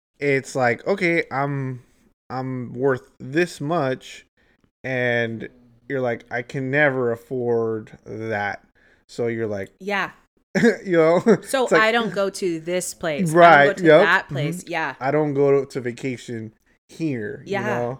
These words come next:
Speaker 2: Yeah.
Speaker 1: "I don't go and spend this much on a
Speaker 2: Yeah.
Speaker 1: weekend." So yeah, that's, um,
Speaker 2: Fuck, dude,
Speaker 1: yeah.
Speaker 2: that's true.
Speaker 1: I know. Um, and you know, De-, Devin is, is a saver. She won't go out and spend it. You know, she'll, she'll try to hold on to it.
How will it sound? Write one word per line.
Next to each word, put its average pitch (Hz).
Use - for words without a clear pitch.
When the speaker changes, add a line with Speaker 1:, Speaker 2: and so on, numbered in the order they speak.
Speaker 2:
Yeah. 269
Speaker 1:
"I 135
don't 160
go 147
and 135
spend 123
this 151
much 113
on 107
a 104
Speaker 2:
Yeah. 170
Speaker 1:
weekend." 107
So -
yeah, 147
that's, 160
um, 151
Speaker 2:
Fuck, 165
dude, 127
Speaker 1:
yeah. 120
Speaker 2:
that's 117
true. 165
Speaker 1:
I 110
know. 117
Um, 101
and 123
you 151
know, 175
De-, 139
Devin 208
is, 127
is 127
a 113
saver. 135
She -
won't 151
go 185
out 147
and 104
spend 107
it. -
You 127
know, 110
she'll, -
she'll -
try -
to 185
hold 117
on 110
to -
it. -